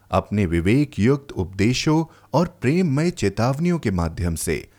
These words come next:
हमने सभी मनुष्यों को और विशेषकर इस समुदाय के लोगों को शिक्षा दी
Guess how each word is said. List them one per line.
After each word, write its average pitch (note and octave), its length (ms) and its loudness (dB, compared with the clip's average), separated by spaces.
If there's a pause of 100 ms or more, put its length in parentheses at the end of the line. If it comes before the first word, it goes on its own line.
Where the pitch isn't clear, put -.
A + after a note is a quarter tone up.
(280)
हमने G#2 320 2
सभी G2 380 0
मनुष्यों G#2+ 540 -2
को C3 360 0 (260)
और D#3 180 2
विशेषकर G#2+ 840 -2 (320)
इस D3+ 240 0
समुदाय G#2+ 500 0
के F3 160 -2
लोगों A2+ 420 2
को - 360 -6 (280)
शिक्षा - 480 -2
दी D#2+ 340 -6